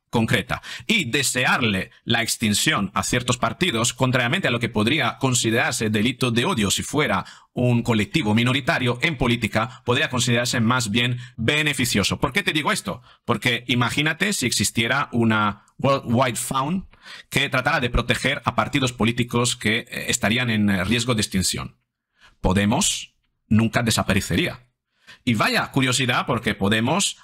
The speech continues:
ayer demostró precisamente ser el partido más antidemocrático,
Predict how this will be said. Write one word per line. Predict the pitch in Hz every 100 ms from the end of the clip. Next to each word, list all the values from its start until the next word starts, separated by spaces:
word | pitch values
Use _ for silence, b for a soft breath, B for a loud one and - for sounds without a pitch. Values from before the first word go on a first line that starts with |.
| B
ayer | 110 127 151
demostró | 117 113 104 - 113 120
precisamente | 123 170 135 123 117 127 120 B
ser | - - 151 98 98 -
el | - 185 175
partido | 135 131 147 143 131
más | 117 147 - -
antidemocrático, | 160 151 127 110 117 160 120 110 139 131 - 120 - 117